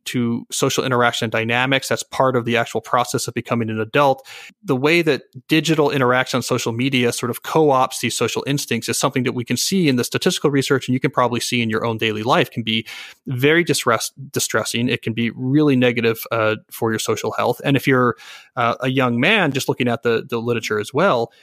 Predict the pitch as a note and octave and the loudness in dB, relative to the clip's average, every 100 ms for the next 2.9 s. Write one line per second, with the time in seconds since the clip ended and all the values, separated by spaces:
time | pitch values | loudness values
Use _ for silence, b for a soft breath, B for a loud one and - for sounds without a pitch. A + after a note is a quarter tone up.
0 | _ D3 C#3+ D#3+ E3 D#3+ D#3 D3 C#3 G3 | _ -4 2 2 4 4 4 2 2 0
1 | C3+ G#2+ - - - - _ - B2 D3 | 0 -2 -4 -10 -12 -18 _ -4 2 2
2 | C3 C#3 G3+ G3+ E3+ C#3+ - B2 B2 | 2 2 4 4 0 0 2 2 2